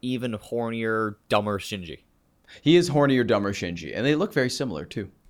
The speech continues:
Speaker 1: I mean, if, if
Speaker 2: Every
Speaker 1: Shin-, if, if
Speaker 2: protagonist.
Speaker 1: Shinji, if Shinji, like, swapped out,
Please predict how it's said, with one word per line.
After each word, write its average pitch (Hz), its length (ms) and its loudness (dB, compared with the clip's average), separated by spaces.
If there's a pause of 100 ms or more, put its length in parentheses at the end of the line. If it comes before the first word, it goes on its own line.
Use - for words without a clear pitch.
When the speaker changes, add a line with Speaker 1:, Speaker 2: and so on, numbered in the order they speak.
(580)
Speaker 1:
I 123 160 -4
mean, 98 320 -8
if, 92 320 -12
if - 80 -2
Speaker 2:
Every 123 220 4
Speaker 1:
Shin-, 113 120 2
if, - 20 -2
if 104 40 -2
Speaker 2:
protagonist. 101 460 2
Speaker 1:
Shinji, 139 460 0
if 147 140 -6
Shinji, 127 300 -4
like, 101 140 -2
swapped - 360 -4
out, 90 240 -2